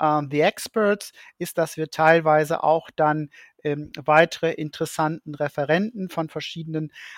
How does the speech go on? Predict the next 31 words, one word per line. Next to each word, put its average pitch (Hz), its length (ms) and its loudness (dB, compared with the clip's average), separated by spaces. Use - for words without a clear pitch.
Anlagen 160 560 8
in 156 120 -6
der 151 120 -2
Gießerei 160 600 0
oder 151 160 0
Schmiederei, 143 640 -6
Schmieden 156 420 -10
dann 139 220 -6
einladen, 175 680 4
auch, 180 340 4
ähm, 165 420 -4
einiges, 160 640 -6
äh, 147 320 -6
vorzustellen. 156 920 -4
Und 226 280 -4
wir 175 100 -2
haben 170 260 4
natürlich, 160 540 -6
äh, 151 340 -6
die 147 140 -10
Möglichkeiten, 151 960 -4
dann 156 280 -2
an 190 220 2
den 180 200 0
drei 156 260 4
D 151 260 -4
Modellen 160 600 0
des 147 220 -12
Ofens 160 440 -10
zu - 140 -14
arbeiten 156 680 0